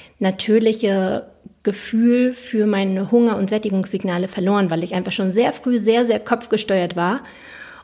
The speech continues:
Und das Ganze wurde dann noch intensiver, als ich älter wurde und der ganze Sport auch mehr ambitionierter wurde. Also am Anfang war das alles ein bisschen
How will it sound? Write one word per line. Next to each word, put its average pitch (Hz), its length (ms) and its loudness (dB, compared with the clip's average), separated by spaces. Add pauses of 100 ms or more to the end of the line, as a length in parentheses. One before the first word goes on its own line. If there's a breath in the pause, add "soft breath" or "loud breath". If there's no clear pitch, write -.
(140 loud breath)
Und 202 260 2
das 208 120 -4
Ganze 254 300 0
wurde 226 220 2
dann 202 180 0
noch 208 180 0
intensiver, 208 580 0
als 190 160 -4
ich 180 180 -6 (100)
älter 214 340 2
wurde 247 400 2
und 190 380 -2
der 190 80 -2
ganze 196 260 -2
Sport 190 560 -2
auch 185 140 -4
mehr 180 280 -2
ambitionierter 175 720 0
wurde. 160 220 -2
Also 156 160 -4
am 165 120 -2
Anfang 175 260 -2
war 165 120 0
das 170 80 -4
alles 180 240 -2
ein 185 80 -2
bisschen 175 340 -4